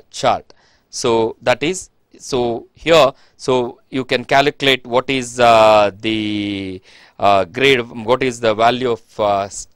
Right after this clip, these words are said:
stress in steel, that is F S is equal to point five eight into F I into area of, uh, steel what you required and what is provided.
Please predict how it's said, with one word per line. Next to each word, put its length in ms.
stress 400
in 100
steel, 280
that 140
is 140
F 220
S 180
is 140
equal 280
to 120
point 420
five 360
eight 260
into 240
F 240
I 220
into 360
area 380
of, 360
uh, 640
steel 400
what 240
you 220
required 480
and 100
what 200
is 120
provided. 500